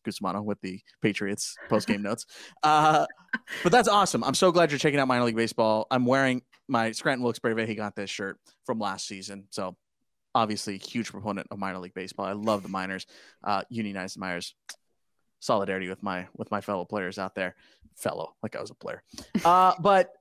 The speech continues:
Speaker 1: as far as, like, watching, um, those games, I mean, obviously you're looking for wins and losses always. Like,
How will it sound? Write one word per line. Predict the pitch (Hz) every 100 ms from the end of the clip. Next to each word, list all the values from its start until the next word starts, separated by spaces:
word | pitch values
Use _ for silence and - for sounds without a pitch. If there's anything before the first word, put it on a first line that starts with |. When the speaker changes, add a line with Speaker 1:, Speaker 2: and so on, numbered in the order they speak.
| 233 - _ -
Speaker 1:
as | 180
far | - 294 269
as, | 214 160
like, | 151
watching, | 147 120 120 120 151 139 139 - -
um, | 117 110 107 107 104 107 98 _ _ -
those | 127 117 -
games, | 113 113 104 98 98 - - -
I | 131
mean, | 120 113
obviously | 147 139 113 -
you're | 113 113
looking | 110 107
for | 98 - 101 95
wins | 92 87 90
and | 92
losses | 87 - 101
always. | 92 87 95 -
Like, | 98